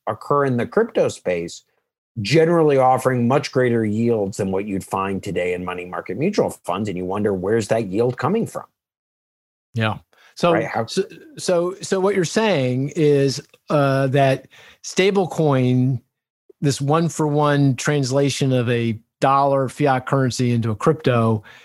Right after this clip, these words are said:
Speaker 2: is no different than money market mutual funds, where I take a dollar, put it to the fund,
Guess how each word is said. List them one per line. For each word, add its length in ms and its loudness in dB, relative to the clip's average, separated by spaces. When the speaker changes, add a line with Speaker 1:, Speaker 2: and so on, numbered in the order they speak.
Speaker 2:
is 400 0
no 520 2
different 720 -2
than 640 2
money 240 2
market 320 2
mutual 360 0
funds, 280 -4
where 100 0
I 140 2
take 180 -2
a 60 2
dollar, 340 2
put 180 -2
it 100 -2
to 100 2
the 100 -4
fund, 480 2